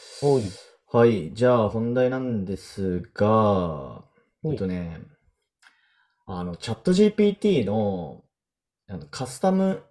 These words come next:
Speaker 1: インストラクションズっていうのが、まあ、あるんですね。
Speaker 2: はい。
Speaker 1: うん。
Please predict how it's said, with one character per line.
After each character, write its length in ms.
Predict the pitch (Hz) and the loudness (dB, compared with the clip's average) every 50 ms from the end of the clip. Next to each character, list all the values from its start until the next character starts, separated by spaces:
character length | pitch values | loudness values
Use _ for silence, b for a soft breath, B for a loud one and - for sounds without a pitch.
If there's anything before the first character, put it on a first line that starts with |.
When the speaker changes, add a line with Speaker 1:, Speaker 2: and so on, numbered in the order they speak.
| _ | _
Speaker 1:
イ 100 | _ 143 | _ -2
ン 140 | 165 170 170 | 0 0 -2
ス 80 | 165 - | -2 0
ト 140 | - 170 170 | 2 4 4
ラ 100 | 170 170 | 4 2
ク 80 | - | 0
シ 140 | - - 127 | -4 -4 -4
ョ 60 | 104 | -4
ン 80 | 95 87 | -4 -6
ズ 180 | - - - _ _ | -10 -12 -18 _ _
っ 20 | |
て 100 | _ 92 | _ -6
い 40 | 90 | -4
う 20 | |
の 100 | 87 87 | -4 -4
が、 280 | 82 85 82 78 - - _ | -6 -6 -8 -8 -12 -14 _
ま 340 | 101 98 92 85 80 - - | -6 -4 -4 -4 -6 -10 -6
あ、 60 | - | -4
あ 40 | 107 | -2
る 80 | 101 95 | -2 -2
ん 80 | 92 | -2
で 80 | 85 80 | -4 -8
す 160 | - - - | -12 -12 -8
ね。 300 | 92 107 123 151 170 - _ _ _ _ _ _ _ _ _ _ _ _ | -6 -6 -6 -6 -8 -12 _ _ _ _ _ _ _ _ _ _ _ _
Speaker 2:
は 120 | 156 151 | -6 -6
い。 120 | 120 - _ _ _ _ _ _ _ _ _ _ _ _ _ _ - | -6 -8 _ _ _ _ _ _ _ _ _ _ _ _ _ _ -6
Speaker 1:
う 80 | 110 | -4
ん。 400 | 104 95 92 90 76 71 - - | -4 -2 -4 -4 -6 -10 -14 -18